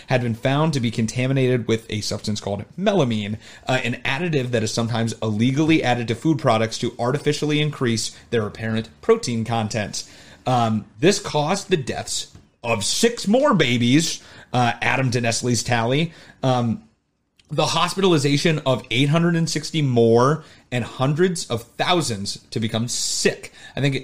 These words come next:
the final total of victims in this was three hundred thousand people got sick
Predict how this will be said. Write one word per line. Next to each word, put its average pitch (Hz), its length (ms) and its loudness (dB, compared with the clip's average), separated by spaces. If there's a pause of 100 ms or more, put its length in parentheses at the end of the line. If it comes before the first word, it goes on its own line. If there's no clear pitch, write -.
the 117 80 -2
final 127 400 -4
total 120 520 0
of 107 180 -4
victims 117 460 -4
in 135 60 -2
this 135 160 -6
was 110 140 -8
three 120 320 -4
hundred 110 420 -4
thousand 101 640 -6
people 98 340 -8
got 95 200 -10
sick - 320 -6